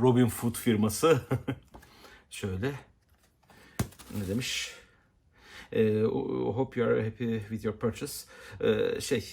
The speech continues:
umarız işte bu satın almanızda memnunsunuzdur. Ee, değerli, e, Robin Food, e, müşterisi olduğunuz için teşekkür ederiz. E, sizi tekrar görmeyi sabırsızlıkla bekliyoruz. Sarma işine. Ve açılıyor.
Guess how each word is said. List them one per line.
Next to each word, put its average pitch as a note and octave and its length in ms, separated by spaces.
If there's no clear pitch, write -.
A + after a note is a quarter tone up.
umarız A#2 500
işte A2 420
bu G#2+ 60
satın A2+ 240
almanızda G#2+ 420
memnunsunuzdur. G#2+ 880
Ee, A2 80
değerli, A#2 680
e, A2 200
Robin A#2 560
Food, - 300
e, - 40
müşterisi G#2 520
olduğunuz G2+ 480
için - 160
teşekkür A2+ 360
ederiz. - 260
E, - 80
sizi - 240
tekrar G#2+ 260
görmeyi G#2 640
sabırsızlıkla A2+ 560
bekliyoruz. G#2 380
Sarma G#2 260
işine. F#2 200
Ve F#2+ 180
açılıyor. F#2+ 680